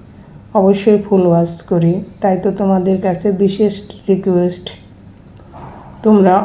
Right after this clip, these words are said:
আমার ভিডিও দেখলে অবশ্যই ফুল ওয়াচ করবে। আমি তোমাদের ঠকাই না, তোমরাও আমাকে ঠকাবে না। এখানে অনেকেই আছে, আমি তাদের অনেক বিশ্বাস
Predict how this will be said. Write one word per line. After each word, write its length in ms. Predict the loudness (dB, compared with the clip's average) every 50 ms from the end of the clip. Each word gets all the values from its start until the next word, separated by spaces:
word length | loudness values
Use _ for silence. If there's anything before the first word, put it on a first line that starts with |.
| -2 -2
আমার 220 | -2 -2 -2 0 0 2 2
ভিডিও 320 | 2 4 4 4 4 4 2 -2 -6 -10 -16 -14 -6 -2 0 0
দেখলে 260 | 0 2 2 2 4 4 2
অবশ্যই 440 | 2 2 0 0 0 0 2 2 2 2
ফুল 160 | 0 0 0 2 0
ওয়াচ 200 | 0 0 -2 -4 -6 -4
করবে। 340 | -2 0 2 4 4 6 6 6 4 2 -2 -10 -18 -20 -20 -20 -20 -20 -20 -20 -20 -20 -20 -20 -20 -20 -20 -20 -20 -20 -20 -20 -20 -20 -20 -20 -20 -16 -6 -2 2
আমি 140 | 4 4 4 2 2
তোমাদের 380 | 0 2 2 2 4 2 2 0 0 -2
ঠকাই 340 | 0 0 2 2 0 0 2 0
না, 80 | 0 0 -2 -4 -8 -12 -16 -8 -2
তোমরাও 380 | 0 0 2 2 2 2 2 2 0
আমাকে 320 | -2 -4 -4 -4 -2 -2 -2 -2 -4 -6 -8 -6
ঠকাবে 400 | -4 -2 0 0 0 0 0 0 0 0
না। 80 | -2 -2 -4 -6 -8 -14 -20 -20 -20 -20 -20 -20 -18 -18 -18 -20 -20 -20 -20 -20 -20 -20 -20 -20 -20 -20 -20 -20 -20 -20 -20 -20 -20 -20 -20 -20 -20 -20 -20 -20 -20 -14 -6 -2 -2
এখানে 260 | 0 0 2 0 0 0 0 0 0
অনেকেই 380 | 0 0 2 2 2 2 2 2 0
আছে, 220 | -2 -2 -2 -2 -2 -2 -4 -6 -12 -18 -20 -20 -20 -20 -20 -12 -6 -2
আমি 160 | -2 -2 0 0 -2
তাদের 220 | -2 0 0 0 0 0 0
অনেক 180 | 0 0 0 0 0 0
বিশ্বাস 320 | 0 0 0 -2 -2 -2